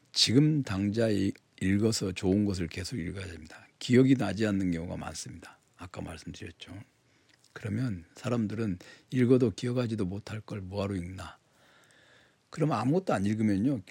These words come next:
아까 말씀드린 것처럼 계속 사라져요. 좀비가 되는 거예요. 그러니까 그르-,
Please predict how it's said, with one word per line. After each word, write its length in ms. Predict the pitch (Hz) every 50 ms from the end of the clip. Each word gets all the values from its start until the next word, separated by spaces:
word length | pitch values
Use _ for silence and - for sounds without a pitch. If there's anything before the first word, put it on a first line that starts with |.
| - -
아까 220 | 135 127 - 165
말씀드린 440 | 139 113 107 104 - - 135 135 127
것처럼 200 | 110 - - 127
계속 340 | - - 117 120 123 135 131
사라져요. 580 | - 135 165 185 170 151 135 131 139 135 104 95 -
좀비가 400 | - 120 120 123 127 127 135 131
되는 220 | 120 113 104 101 110
거예요. 280 | 120 123 127 113 95 87 - _ _ _ _ _ _ _ _ _ _ _ _ _ _ _ _ _ _ -
그러니까 240 | - 113 - -
그르-, 200 | - 123 135 131